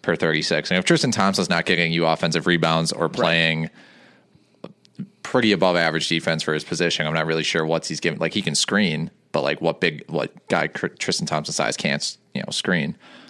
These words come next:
Speaker 1: And this is where we get into the fact that Larry Nance just put up twenty-two and fifteen on Andre Drummond and Blake Griffin. Um, not that the Pistons have been playing well or anything, but, um, he,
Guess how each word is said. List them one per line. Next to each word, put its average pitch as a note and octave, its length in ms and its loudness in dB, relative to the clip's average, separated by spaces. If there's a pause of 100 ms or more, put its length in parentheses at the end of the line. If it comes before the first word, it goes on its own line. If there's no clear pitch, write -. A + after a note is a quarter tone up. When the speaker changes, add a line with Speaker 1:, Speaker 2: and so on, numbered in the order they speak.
(100)
Speaker 1:
And F#2 100 0
this F#2 80 2
is F#2 60 0
where F#2 140 2
we F2+ 80 2
get E2+ 140 0
into E2 140 0
the D2+ 60 -6
fact D#2+ 240 0
that D2+ 120 0
Larry D#2+ 200 2
Nance F2 280 2
just - 160 -6
put D2+ 120 -4
up D2 80 -6
twenty-two D#2+ 400 -4
and D#2+ 100 -6
fifteen F2 580 0 (360)
on F2+ 320 2
Andre F2 380 2
Drummond E2+ 420 2
and E2 80 2
Blake D2+ 240 -2
Griffin. D#2+ 480 -2 (640)
Um, D#2+ 400 2
not F2+ 200 0
that - 100 -16
the D#2+ 60 0
Pistons - 320 0
have F2 80 2
been D2+ 100 0
playing E2 260 2
well D2+ 200 2
or D#2 80 0
anything, D2+ 440 -2
but, D2 280 -2 (840)
um, D2+ 560 0 (840)
he, F#2+ 640 2